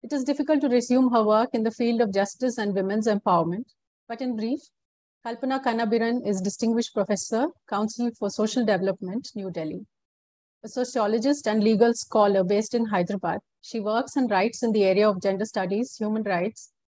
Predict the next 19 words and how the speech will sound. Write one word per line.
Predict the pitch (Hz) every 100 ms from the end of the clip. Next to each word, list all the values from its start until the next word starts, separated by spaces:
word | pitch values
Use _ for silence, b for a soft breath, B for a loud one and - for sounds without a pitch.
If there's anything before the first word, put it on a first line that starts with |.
| _ _ -
the | 202
law, | 190 196 269 - -
constitution, | 208 214 - 226 220 247 269 269
indigenous | 214 214 214 233 233 202
rights, | 196 240 - - _
pluralism, | 240 240 240 220 196 233 285 _ _
among | 190 208 214
others. | 180 170 170 175 - _ _ _ _ _ _ _ _ -
She | - 254
has | 220
been | 262 277 262
a | 220
freelance | 254 240 240 262
human | 240 226 240
rights | 220 214 214
columnist | - 190 202 220 285 -
since | 214 220
two | 220
thousand | 202 196 180 208 294